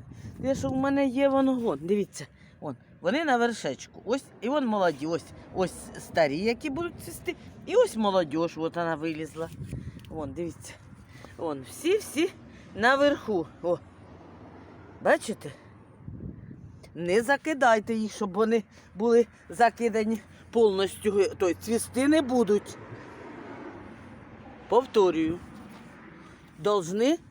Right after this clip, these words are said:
бульбочки бути, вон, наверху. Ось це, ось скільки в мене, оце тут їх. Вон, дивіться, ось, дивіться. Ось, дивіться, стільки. Оце ось,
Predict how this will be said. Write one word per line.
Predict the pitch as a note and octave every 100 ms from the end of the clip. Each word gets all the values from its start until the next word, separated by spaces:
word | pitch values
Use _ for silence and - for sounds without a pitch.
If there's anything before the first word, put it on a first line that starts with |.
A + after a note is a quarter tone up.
| - - - - - - - F#3+ - -
бульбочки | G#3+ F3+ A#3+ C4+ D4 D4 - D4+
бути, | G3 G3+ A#3+ C#4 - - - -
вон, | G3+ G#3+ E3+ - _ - -
наверху. | E3 A#3+ C4 C#4 - D#3 - - _ _ - - _ _ _ _ _ _ _ _ _ _ - - - - _ _ _ _ _ _ _ - _ _ _ - - _ - _ - _ _ _ -
Ось | - - -
це, | G3 G3 - -
ось | C3+ -
скільки | - C4 F3+
в |
мене, | D3 F#3 G3+ G3 - - -
оце | D3 G3
тут | G3 F#3 _
їх. | D#3 D3+ -
Вон, | A#2+ D3 A#2+
дивіться, | C3+ E3 - -
ось, | C#3 C#3 _
дивіться. | C3+ - - - - - - -
Ось, | C#3
дивіться, | G2+ D3+ C3 -
стільки. | - - - C#3+ D3+
Оце | - B3+
ось, | B3+